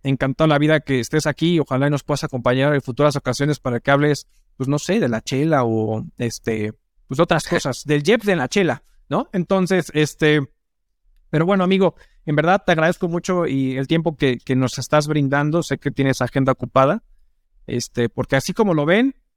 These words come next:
Speaker 1: eh, la, generalmente se la vive haciendo bici y, y como siete horas en el gym y ese tipo de cosas.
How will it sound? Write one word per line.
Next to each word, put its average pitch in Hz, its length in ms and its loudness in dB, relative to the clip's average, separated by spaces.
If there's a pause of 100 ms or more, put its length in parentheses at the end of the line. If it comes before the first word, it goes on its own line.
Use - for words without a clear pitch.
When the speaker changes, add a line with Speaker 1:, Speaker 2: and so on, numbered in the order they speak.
(140)
Speaker 1:
eh, 120 320 -20
la, 139 240 -2
generalmente 170 600 0
se 156 120 -4
la 135 100 0
vive 160 360 2
haciendo 156 340 -2
bici 139 720 0
y, 123 160 -4
y 117 40 -2
como 120 260 -2
siete 151 300 0
horas 120 220 2
en 120 100 -2
el 113 100 -2
gym 131 380 -2
y 123 80 0
ese - 120 -4
tipo - 200 -4
de 113 80 2
cosas. - 440 -4